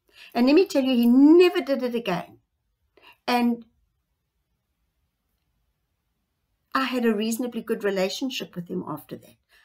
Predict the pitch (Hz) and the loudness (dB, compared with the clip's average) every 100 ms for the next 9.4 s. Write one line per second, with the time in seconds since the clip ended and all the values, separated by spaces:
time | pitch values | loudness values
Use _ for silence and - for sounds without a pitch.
0 | _ 190 202 202 208 208 196 220 208 214 | _ -6 -2 -2 -2 -4 -6 -8 -6 -6
1 | 208 _ _ 202 202 196 190 190 180 - | -8 _ _ -4 -2 -2 -2 -4 -6 -14
2 | 214 208 208 233 233 220 220 226 226 214 | -8 -4 -4 -4 -6 -6 -6 -6 -6 -4
3 | 220 330 - - - - - _ _ _ | -2 -2 -4 -12 -10 -10 -12 _ _ _
4 | _ _ _ - 175 139 120 117 _ _ | _ _ _ -6 -4 -4 -8 -12 _ _
5 | _ _ _ _ _ _ _ 202 202 208 | _ _ _ _ _ _ _ -6 -4 -4
6 | 208 208 214 190 320 - 185 175 170 165 | -4 -6 -6 -6 -6 -4 -4 -4 -6 -6
7 | 170 160 - 185 196 - 190 - 233 233 | -10 -12 -10 -8 -10 -12 -16 -12 -10 -8
8 | 233 226 175 170 151 135 127 - - 139 | -10 -12 -12 -8 -6 -6 -8 -12 -14 -14
9 | - - _ | -16 -20 _